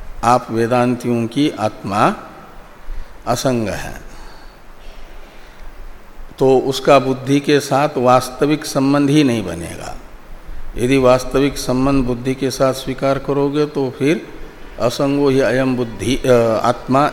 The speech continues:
इस सु-, अ, श्रुति के द्वारा बताई गई वास्तविक असंगता को त्यागना पड़ेगा। इसलिए मानना पड़ेगा कि बुद्धि के साथ आत्मा का तात्विक संबंध नहीं है।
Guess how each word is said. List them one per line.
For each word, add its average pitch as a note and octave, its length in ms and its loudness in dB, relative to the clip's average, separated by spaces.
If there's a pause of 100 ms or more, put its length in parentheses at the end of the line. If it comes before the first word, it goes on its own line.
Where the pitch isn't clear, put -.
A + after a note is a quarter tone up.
इस B2 120 -4
सु-, - 400 -6
अ, A2+ 80 -2 (800)
श्रुति C3 400 0
के B2+ 180 2
द्वारा B2 320 4
बताई A#2+ 480 2
गई B2+ 180 0
वास्तविक B2+ 760 -2
असंगता A#2 680 -2
को D3 180 -4
त्यागना G2+ 440 -2
पड़ेगा। - 540 -10 (1400)
इसलिए C#3+ 200 4
मानना C#3+ 340 4
पड़ेगा C#3+ 400 4
कि C#3+ 220 0
बुद्धि C3 380 -2
के C3+ 200 0
साथ C3+ 280 0
आत्मा C3 460 0
का C#3+ 220 0
तात्विक C#3 560 0
संबंध C3+ 520 0
नहीं C#3+ 300 4
है। E2 240 -8